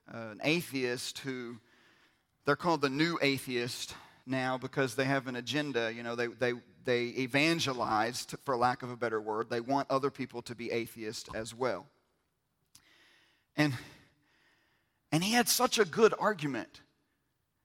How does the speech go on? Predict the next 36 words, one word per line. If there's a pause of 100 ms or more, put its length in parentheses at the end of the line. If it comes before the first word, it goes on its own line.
(180)
He's,
he's
had,
you
know,
he's
got
a
twenty-minute
speech,
and
this
was
his
argument.
And
I
thought,
"Oh,
my
goodness, (220)
that's,
that's (200)
enticing
and
sounds,
how
do
I
defend
against
that?" (220)
Here
was
his
argument.